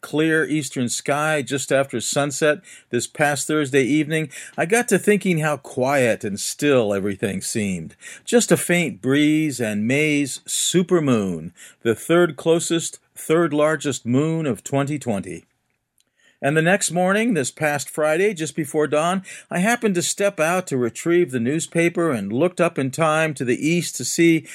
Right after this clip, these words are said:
a couple of meteors from the annual Eta Aquarid meteor shower flying through a limitless sky.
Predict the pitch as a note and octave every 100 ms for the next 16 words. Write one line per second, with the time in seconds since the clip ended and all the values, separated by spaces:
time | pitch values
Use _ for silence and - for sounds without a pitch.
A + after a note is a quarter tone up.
0 | - - - G#3 G#3 G3 D#3+ G#3 F3 C3
1 | G2 D#2+ - - A#2+ B2 A#2 C#3+ D#3 D3+
2 | D3 C#3 C#3+ D#3 D3+ D3+ B2 C#3+ D3 D3
3 | C3+ A#2 B2 C#3+ B2+ G#2 - G#2+ F#2 -
4 | - - - - - B2+ B2+ C#3 C#3+ C#3+
5 | C3 C3+ A#2+ G#2 A2 C3 B2+ A#2 A2 -
6 | B2 B2 A2+ A#2 A#2